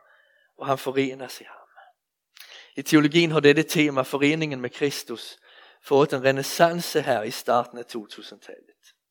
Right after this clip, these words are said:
Ikke mindst i sjælesorgen og i pastoralteologien har man på nyt set, hvor godt det gør et menneske at få lov til at høre,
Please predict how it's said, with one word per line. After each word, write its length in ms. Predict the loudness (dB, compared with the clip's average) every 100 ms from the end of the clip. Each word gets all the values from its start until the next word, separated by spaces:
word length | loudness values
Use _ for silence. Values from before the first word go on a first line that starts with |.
| _ _ _ _ _ _ _ _ _ _ _
Ikke 240 | -6 -2 0
mindst 260 | -2 -4
i 60 | -6
sjælesorgen 920 | 0 2 4 2 0 2 2 0 -6
og 240 | -4 -4 -4
i 40 |
pastoralteologien 1120 | -4 -4 -4 2 2 2 -6 -8 -8 -8 -10 -8
har 140 | -10
man 200 | -8 -12 -10
på 60 |
nyt 260 | -6 -6 -6
set, 540 | -8 -6 -6 -8 -20 -20 _ _ -20 _ _ _
hvor 340 | -4 -4 -4 _
godt 240 | 2 2 -4
det 100 | 0
gør 180 | 2 0
et 200 | -2 -4
menneske 580 | -4 -4 -8 -10 -14 -20 _ _ _ _ _ _ _
at 160 | -12 -6
få 120 | 0
lov 280 | 4 4 2
til 160 | -4
at 140 | -6 -4
høre, 420 | -6 -6 -6